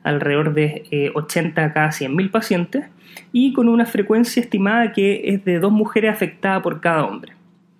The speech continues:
Como le había mencionado, esta alteración de la placa neuromuscular se debe a la producción de anticuerpos dirigidos contra los receptores nicotínicos de acetilcolina,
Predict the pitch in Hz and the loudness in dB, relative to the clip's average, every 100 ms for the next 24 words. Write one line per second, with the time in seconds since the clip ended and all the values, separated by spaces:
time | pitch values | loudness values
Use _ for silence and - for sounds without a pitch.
0 | _ _ _ _ - - - - - 190 | _ _ _ _ -20 -20 -20 -20 -4 2
1 | 185 185 208 254 254 254 262 277 320 - | 4 4 4 4 2 2 2 4 2 0
2 | - 220 202 190 214 214 196 202 202 190 | 0 2 2 2 2 2 2 2 2 2
3 | 190 196 196 180 196 208 - 185 202 196 | 2 2 0 0 0 -2 0 2 2 0
4 | 160 156 - 170 160 147 151 135 208 208 | 0 -2 -2 -2 0 0 -2 0 0 0
5 | - 339 - - 175 175 - 196 202 190 | -2 -8 -8 -6 -4 -4 0 0 2 0
6 | 175 165 165 160 - 185 190 160 160 208 | 0 0 0 -4 -2 -2 0 0 0 0
7 | 185 180 175 170 180 196 202 233 233 262 | 0 0 -2 -4 -2 -2 0 2 2 0